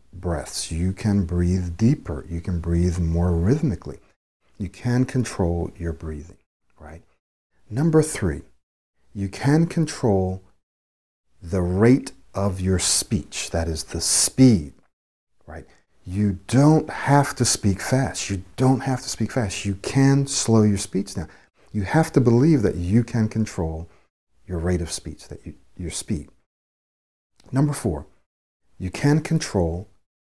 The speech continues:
your body language or your body movements. So some people,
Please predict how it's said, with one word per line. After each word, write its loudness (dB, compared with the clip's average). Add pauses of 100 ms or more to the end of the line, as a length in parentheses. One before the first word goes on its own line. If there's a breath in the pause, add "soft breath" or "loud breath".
(360)
your 0
body 2
language -4 (220)
or -10
your -6
body 2
movements. -4 (400 loud breath)
So 2
some 4
people, -2